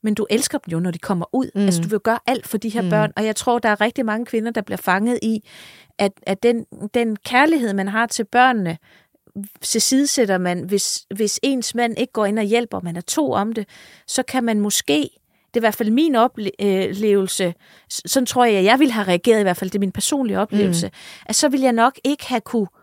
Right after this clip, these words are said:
Speaker 1: gøre alt det, jeg gjorde ved siden af, fordi vi, så ville jeg have sørget for dem. Men fordi at jeg er indgået i et godt partnerskab,
Speaker 2: Mm.
Speaker 1: øh, så, så har jeg haft muligheden for at løfte det. Og det tror jeg bare ikke altid er en selvfølge.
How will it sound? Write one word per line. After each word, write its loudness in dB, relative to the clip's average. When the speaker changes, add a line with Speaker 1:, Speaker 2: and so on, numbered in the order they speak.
Speaker 1:
gøre 0
alt -4
det, 0
jeg 0
gjorde 2
ved -4
siden -2
af, -4
fordi -10
vi, -6
så -4
ville -2
jeg -4
have -6
sørget -2
for -6
dem. -2
Men -2
fordi 0
at 0
jeg 2
er 0
indgået -2
i -4
et -6
godt 0
partnerskab, -4
Speaker 2:
Mm. -2
Speaker 1:
øh, -2
så, 2
så -2
har 0
jeg 0
haft -4
muligheden -2
for -4
at -2
løfte -2
det. -12
Og -8
det -2
tror 0
jeg 2
bare 2
ikke 0
altid -2
er -6
en -4
selvfølge. -2